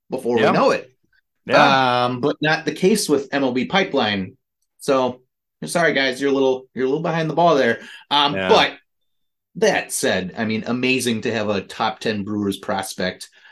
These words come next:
Speaker 2: Again.
Speaker 1: Um, it, it, it, again, uh, as quickly as he rose up, um, at the r-, ripe young age of eighteen, uh,
Speaker 2: <laughs>
Speaker 1: making his way up through the, uh, uh, Brewers, storming his way through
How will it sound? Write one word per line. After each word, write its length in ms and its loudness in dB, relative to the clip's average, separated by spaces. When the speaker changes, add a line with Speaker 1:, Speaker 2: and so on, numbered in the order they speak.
Speaker 2:
Again. 380 2
Speaker 1:
Um, 380 -2
it, 140 -2
it, 420 -4
it, 260 -2
again, 580 -2
uh, 260 0
as 200 0
quickly 500 2
as 100 2
he 140 2
rose 340 4
up, 300 -2
um, 260 -2
at 100 -8
the 320 -2
r-, 280 -8
ripe 360 -4
young 280 -2
age 380 -2
of 140 -4
eighteen, 640 -2
uh, 260 0
Speaker 2:
<laughs> 40 -2
Speaker 1:
making 360 -2
his 180 -6
way 220 2
up 180 -2
through 380 4
the, 320 2
uh, 60 2
uh, 640 0
Brewers, 540 0
storming 540 2
his 220 -8
way 200 0
through 380 -4